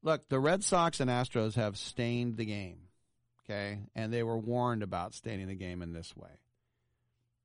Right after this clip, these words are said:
Um, people talk about in the old days, if you were stealing steins, we just kept hitting you on the mound. We'd hit you in the head. "Hope your helmet's on tight. Hope it works." We police it ourselves. That's the way we did it. Well, i-, is that really a solution?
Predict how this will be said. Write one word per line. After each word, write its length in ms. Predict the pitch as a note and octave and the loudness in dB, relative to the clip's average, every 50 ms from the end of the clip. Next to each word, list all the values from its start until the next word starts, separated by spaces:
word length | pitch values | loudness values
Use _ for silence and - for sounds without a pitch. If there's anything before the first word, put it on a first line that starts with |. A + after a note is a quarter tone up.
| _ _ - | _ _ -8
Um, 640 | - G#2 G2+ G2 F#2+ F#2+ F#2+ F#2 F#2 F#2 F#2+ F#2+ - | -6 -4 -2 -2 -2 -2 -2 -2 -4 -4 -6 -8 -2
people 220 | - B2 A#2 A#2+ G#2+ | -2 -2 0 0 -2
talk 260 | A#2+ B2 A#2 A#2 B2 | 0 0 0 0 0
about 240 | A2+ A2+ A2+ A#2 A#2+ | 0 0 0 0 0
in 80 | A#2 | -2
the 100 | A#2 B2 | -2 -2
old 220 | B2+ C#3+ D3 C#3+ C3 | 0 0 0 0 2
days, 480 | C3+ C3+ C3+ C3+ C3+ C3+ C3+ B2 A#2+ | 2 2 4 2 2 0 -2 -2 -2
if 240 | A#2+ A#2 G#2+ - - | -4 -4 -4 -2 -4
you 120 | B2 B2 | -4 -2
were 100 | B2 A#2+ | -2 -2
stealing 300 | A#2 - C3 B2 A#2+ A#2 | -4 -2 -2 0 0 -2
steins, 400 | G#2 - - A#2 A#2+ A#2+ A#2 G#2+ | -2 -2 -2 0 0 0 0 -2
we 100 | A2 A2+ | -2 -4
just 260 | G#2 A2+ A2+ G#2 - - | -4 -4 -6 -6 -6 -4
kept 240 | A#2+ A2 G#2+ - | -2 -2 -2 -2
hitting 240 | G#2+ A#2 A#2+ A2+ A2 | -2 -2 -2 -2 -4
you 180 | G#2+ G#2 G2 F#2+ | -6 -6 -6 -6
on 140 | F#2 F#2 F#2 | -6 -6 -6
the 80 | F#2 | -6
mound. 300 | F#2 G2 G2 G2 F#2 F2+ | -6 -6 -6 -6 -6 -8
We'd 180 | F#2+ F#2+ F#2+ F2 | -8 -8 -8 -6
hit 140 | F2+ A2 A#2+ | -6 -6 -6
you 140 | B2 A2+ A2 | -6 -6 -8
in 80 | G2+ | -8
the 100 | G2 F#2 | -8 -8
head. 240 | F#2 G2+ G#2 G#2 F#2+ | -6 -6 -6 -6 -6
"Hope 220 | F#2 G2+ A2 A2 - | -6 -6 -8 -6 -6
your 120 | G#2+ G2 | -6 -4
helmet's 380 | G#2 G#2+ A2+ A2+ A2 G2 - G2 | -4 -4 -4 -4 -6 -6 -6 -8
on 160 | F#2 F2+ F2+ | -8 -8 -6
tight. 320 | - F#2 F#2 F#2+ F#2+ F#2+ | -6 -6 -6 -6 -6 -6
Hope 220 | F#2+ G2 G2+ - F#2+ | -6 -8 -8 -8 -10
it 100 | F#2+ F#2 | -10 -10
works." 360 | G2 G#2 A2 G#2 G2+ - - _ _ _ _ _ _ _ _ _ _ _ | -8 -6 -6 -8 -8 -10 -16 _ _ _ _ _ _ _ _ _ _ _
We 180 | - B2 B2+ C3 | -4 -2 -2 -2
police 360 | A#2 - A#2+ B2+ B2 G#2+ - | 0 0 0 0 0 -2 -2
it 80 | A2+ G#2+ | -4 -4
ourselves. 520 | G2+ G2 F#2 - - A2+ G#2 F#2 E2+ - | -4 -4 -4 -4 -4 -2 -2 -2 -4 -4
That's 200 | - A2+ A2 - | -4 -6 -6 -4
the 100 | - A2+ | -6 -6
way 160 | A2 G2+ F#2+ | -6 -4 -4
we 120 | F#2 F2+ F2+ | -4 -6 -8
did 200 | E2 F2 E2 D#2 | -8 -10 -10 -10
it. 160 | D#2 D2+ - _ _ _ _ _ _ _ _ _ _ _ _ _ _ - | -12 -16 -20 _ _ _ _ _ _ _ _ _ _ _ _ _ _ -10
Well, 240 | D3+ D3 C3 A#2+ - | -6 -4 -4 -4 -6
i-, 60 | A2 | -8
is 280 | A2 A2 - A2 F#2+ | -10 -8 -8 -6 -6
that 180 | G#2+ A2+ A2+ A2 | -4 -4 -4 -2
really 260 | A2+ A2+ A2 A2 A2+ | -4 -4 -4 -4 -4
a 60 | A2+ | -6
solution? 600 | A2 - A#2+ A2+ A#2 A#2 A2+ - A2 A#2 A#2 A#2+ | -8 -8 -8 -6 -6 -8 -8 -10 -10 -10 -10 -12